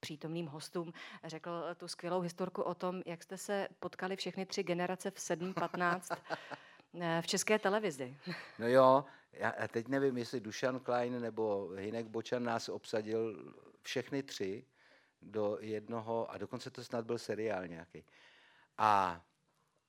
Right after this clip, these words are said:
Speaker 2: oni nás ale psali na ten fermán, co nám posílali domů. S-, jo, p-, „Přijďte na Kavčí hory v tehdy a tehdy.“ A, a oni nás všechny psali O Brousek. A teď tam bylo sedm patnáct O Brousek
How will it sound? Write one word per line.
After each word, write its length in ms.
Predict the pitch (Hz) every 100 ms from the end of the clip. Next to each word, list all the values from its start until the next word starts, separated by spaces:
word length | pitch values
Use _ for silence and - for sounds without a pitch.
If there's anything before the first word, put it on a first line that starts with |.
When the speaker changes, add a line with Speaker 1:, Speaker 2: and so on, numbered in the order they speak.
| _ _
Speaker 2:
oni 240 | 104 123 147
nás 280 | 175 180
ale 240 | 139 156 170
psali 400 | - 151 143 156
na 140 | 160
ten 240 | 156 175 160
fermán, 540 | - 185 233 170 131
co 160 | - 135
nám 180 | 139
posílali 520 | 127 135 - 147 147 135
domů. 220 | 147 120
S-, 160 | - 101
jo, 360 | 120 135 147 120
p-, 120 | 113
„Přijďte 540 | 98 - 143 - 151 143
na 260 | 139 131
Kavčí 420 | 127 127 - 139
hory 240 | 120 127 123
v 80 | -
tehdy 380 | 123 120 120
a 60 | 113
tehdy.“ 400 | 113 110 110 113 - - - - -
A, 60 | 95
a 200 | 101 107
oni 220 | 110 135
nás 200 | 160 165
všechny 340 | - 156 156 165
psali 320 | - 165 165
O 160 | 156
Brousek. 640 | 165 175 180 - 98 95 - - - - - - - - - - - - - - - - - - - - - - - _ -
A 60 | -
teď 180 | 127 117
tam 180 | 151 147
bylo 220 | 147 120
sedm 300 | - 165 131
patnáct 460 | 139 143 156 156
O 140 | 147 127
Brousek 640 | 120 120 - 147 151